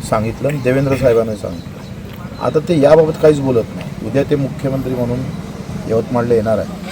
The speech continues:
वसंतराव नाईकांनी आत्महत्या करण्याची गोष्ट केली होती शेतकऱ्यासाठी आणि हे आत्महत्या करायला लावतं अशी अवस्था आहे. उद्या यवतमाळला येत आहे, नरेंद्रजींना पहिला प्रचार इथनंच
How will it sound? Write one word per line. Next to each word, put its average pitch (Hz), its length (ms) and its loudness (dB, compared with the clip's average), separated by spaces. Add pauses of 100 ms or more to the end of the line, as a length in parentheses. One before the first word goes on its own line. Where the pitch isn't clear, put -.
(320)
वसंतराव 127 460 4
नाईकांनी 123 680 2 (1300)
आत्महत्या 147 500 4
करण्याची 135 380 2
गोष्ट 123 280 0
केली 117 180 -2
होती 113 160 -4
शेतकऱ्यासाठी - 760 -6
आणि 107 160 -4
हे 110 160 0
आत्महत्या 151 720 6
करायला 147 540 6
लावतं 120 300 4
अशी 110 180 -6
अवस्था - 360 -8
आहे. - 100 -12 (440)
उद्या 151 140 6
यवतमाळला 151 580 4
येत 135 280 4
आहे, 131 160 8
नरेंद्रजींना 135 840 0 (520)
पहिला 113 280 4 (720)
प्रचार - 560 0
इथनंच 120 600 -2